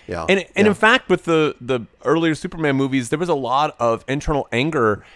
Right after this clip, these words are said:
Speaker 2: and frustration and rejection. And remember, he goes to the Fortress of Solitude and he didn't want to be Superman anymore. It was more interesting. That was, that was more interesting.
Speaker 1: Of course,
Speaker 2: Flying around the
Speaker 1: it's
Speaker 2: world.
Speaker 1: inner
Speaker 2: Yeah.
Speaker 1: angst that shows his
Speaker 2: Right,
Speaker 1: angst,
Speaker 2: right.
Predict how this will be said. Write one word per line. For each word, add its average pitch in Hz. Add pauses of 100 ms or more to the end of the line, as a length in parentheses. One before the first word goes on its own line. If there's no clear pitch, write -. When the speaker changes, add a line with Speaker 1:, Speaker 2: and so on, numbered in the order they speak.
(120)
Speaker 2:
and 123
frustration 131
and 104
rejection. 107
And 101
remember, 139
he 135
goes 139
to 123
the 113
Fortress -
of 98
Solitude 135
and 127
he 104
didn't 113
want 127
to 107
be 104
Superman 156
anymore. 160
It -
was 311
more 294
interesting. 208
That 165
was, 131 (120)
that 196
was 165
more 135
interesting. 98
Speaker 1:
Of 123
course, -
Speaker 2:
Flying 156
around 135
the 117
Speaker 1:
it's 113
Speaker 2:
world. 127
Speaker 1:
inner 147
Speaker 2:
Yeah. 120
Speaker 1:
angst 160
that 120
shows 127
his 85
Speaker 2:
Right, 82
Speaker 1:
angst, 156
Speaker 2:
right. 87